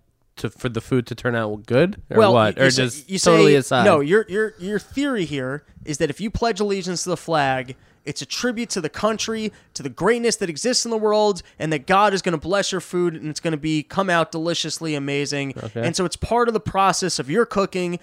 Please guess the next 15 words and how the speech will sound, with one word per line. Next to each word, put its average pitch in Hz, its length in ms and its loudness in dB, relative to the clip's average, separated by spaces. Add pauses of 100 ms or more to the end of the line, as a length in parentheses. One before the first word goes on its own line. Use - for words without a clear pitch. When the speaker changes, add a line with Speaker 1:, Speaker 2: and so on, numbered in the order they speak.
(160)
Speaker 2:
is 151 120 -8
that 151 120 -6
you 117 80 -14
close 294 680 0
the 277 120 -2
oven, 180 480 2 (260)
and 147 160 -2
then 165 100 0
dramatically, 214 840 0 (280)
you 135 80 -10
pledge 226 320 2
allegiance 208 420 -2
to 175 80 -4
the 151 80 -2
flag. 214 600 0